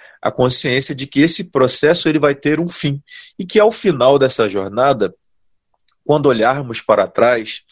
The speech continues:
nós vamos entender que nós amadurecemos um aspecto do nosso ser imortal,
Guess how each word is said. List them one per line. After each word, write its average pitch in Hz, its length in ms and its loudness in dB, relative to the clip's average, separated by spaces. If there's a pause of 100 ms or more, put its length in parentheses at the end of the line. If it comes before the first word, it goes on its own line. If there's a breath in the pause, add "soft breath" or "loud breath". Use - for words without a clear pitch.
(480 loud breath)
nós 143 200 0
vamos 151 280 -8
entender 147 600 0
que - 140 -4
nós 143 340 0
amadurecemos 151 1160 0
um 127 160 -8
aspecto 117 640 -2
do 113 180 -2
nosso 113 420 0
ser 120 280 0
imortal, 101 580 -4